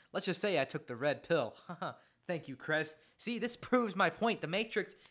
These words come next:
is definitely not a Christian thing, is it? No. I'm pretty sure the creators are, uh, transgender. Like, they, they, they're they're, they were, when they made The Matrix, they were the, the Wachowski brothers, and now they're quote-unquote females.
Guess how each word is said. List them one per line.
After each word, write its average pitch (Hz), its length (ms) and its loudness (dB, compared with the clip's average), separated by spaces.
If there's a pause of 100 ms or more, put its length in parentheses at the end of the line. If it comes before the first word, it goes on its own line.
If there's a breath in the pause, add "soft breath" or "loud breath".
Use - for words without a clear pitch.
is 165 100 -6
definitely 196 440 0
not 180 380 4
a - 80 -2
Christian 165 600 -4
thing, 123 380 -4 (200)
is 135 180 -2
it? 110 160 -12
No. 127 100 -8
I'm - 240 -14
pretty 165 180 -4
sure 143 120 -4
the 127 80 -12
creators 131 480 -6 (360 loud breath)
are, 120 300 2
uh, 110 380 -2 (100)
transgender. 127 720 -6
Like, 120 180 -10
they, 107 240 -10
they, 110 220 -14 (180)
they're 110 560 -12 (640 soft breath)
they're, 127 260 -2
they 139 100 -2
were, 117 180 -8
when 156 140 -6
they 147 80 -2
made 151 200 -2
The 143 60 -2
Matrix, 139 340 -6
they 143 120 -6
were 117 120 -10
the, 120 140 -6
the 120 120 -6
Wachowski - 760 -6
brothers, 127 460 -6
and 127 120 -10
now 127 160 -2
they're 120 260 -4 (1040)
quote-unquote 117 380 -8
females. 135 500 -4